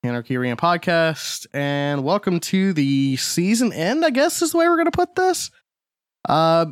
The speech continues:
me and Chris were talking about it, and we're thinking, like, "Man, we should probably take a break of releasing episodes so we can record new episodes," or as I like to call it, the,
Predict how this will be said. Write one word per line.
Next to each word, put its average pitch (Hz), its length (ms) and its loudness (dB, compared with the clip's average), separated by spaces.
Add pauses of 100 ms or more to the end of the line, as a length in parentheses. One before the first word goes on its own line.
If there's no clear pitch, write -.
(200)
me 233 140 2
and 233 80 0
Chris 233 340 0
were 190 80 -2
talking 214 300 0
about 220 260 2
it, 190 100 -2
and 170 100 -2
we're 165 180 0
thinking, 175 340 -2
like, 175 160 -4
"Man, 302 260 0
we 311 80 0
should 262 260 -2
probably 214 600 0
take 185 320 -6
a 175 60 -2
break 139 520 -2
of 131 600 -6 (960)
releasing 185 580 2
episodes 160 540 0
so 143 80 -2
we 135 100 0
can 127 540 -2 (280)
record 165 460 0
new 156 160 0
episodes," 117 640 -8
or 131 560 -8
as 127 160 -6
I 170 60 2
like 160 180 0
to - 60 -12
call 143 260 0
it, 139 140 -2 (480)
the, 143 440 2